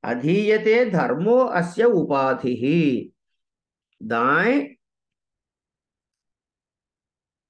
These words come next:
ధారణ పోషణయోః.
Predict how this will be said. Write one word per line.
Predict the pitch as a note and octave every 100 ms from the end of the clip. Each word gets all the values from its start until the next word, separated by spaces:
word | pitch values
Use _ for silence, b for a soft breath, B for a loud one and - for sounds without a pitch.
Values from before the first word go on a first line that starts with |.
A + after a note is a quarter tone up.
| _ _ _ _ _ _ -
ధారణ | - B2+ C#3+ A3 A3+ F#3
పోషణయోః. | A#3+ F3 F3+ A3+ E3+ D#3 G#3+ D3 A#2 A2+ D#3 C#3+ -